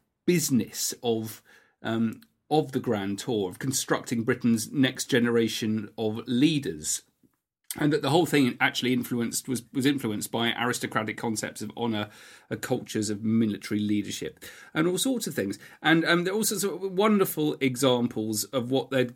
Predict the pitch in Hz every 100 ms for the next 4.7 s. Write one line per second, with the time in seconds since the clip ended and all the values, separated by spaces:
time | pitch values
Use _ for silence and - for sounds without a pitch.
0 | _ 143 131 139 131 - 107 104 87 -
1 | 156 165 262 262 - - 143 139 - 175
2 | 160 147 151 147 139 127 135 131 131 156
3 | 139 131 127 143 131 127 120 117 135 -
4 | - 123 - 131 - -